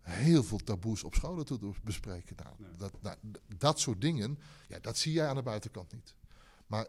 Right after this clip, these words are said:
Speaker 1: intern gebeurt het wel. Dus dat, dat zinkt rond. Scholen gaan ons benaderen voor scholen, voor voorstellingen.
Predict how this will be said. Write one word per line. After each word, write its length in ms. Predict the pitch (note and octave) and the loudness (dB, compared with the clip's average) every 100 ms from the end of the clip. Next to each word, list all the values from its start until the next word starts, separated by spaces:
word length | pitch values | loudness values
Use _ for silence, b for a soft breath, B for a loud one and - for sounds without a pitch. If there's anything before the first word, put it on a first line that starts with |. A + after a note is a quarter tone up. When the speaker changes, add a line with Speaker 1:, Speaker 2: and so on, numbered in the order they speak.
| - - - | -8 -20 2
Speaker 1:
intern 480 | D#3+ E3 B2+ G2+ F2+ | 2 4 2 0 -4
gebeurt 300 | F#2 G2 F#2+ | -8 -8 -6
het 160 | G#2 | -10
wel. 180 | E3+ D3 | -10 -10
Dus 120 | A2+ | -8
dat, 140 | G#2 - | -8 -8
dat 260 | G#2 G2+ F#2 G2+ | -8 -8 -8 -8
zinkt 300 | - A#2 G#2+ | -4 -2 -2
rond. 280 | A#2+ D#3+ D3 | 0 -2 -4
Scholen 400 | - - G2+ G2+ | -8 -2 0 0
gaan 160 | G#2 G2+ | -4 -4
ons 200 | D#3 B2+ | -4 -4
benaderen 460 | C#3 C3+ B2 G#2 | -4 -4 -4 -6
voor 160 | - G#2 | -8 -8
scholen, 340 | - G2+ G#2 | -6 -8 -8
voor 160 | - A2 | -10 -10
voorstellingen. 640 | C3 C3 - F2+ F2 | -10 -14 -12 -12 -12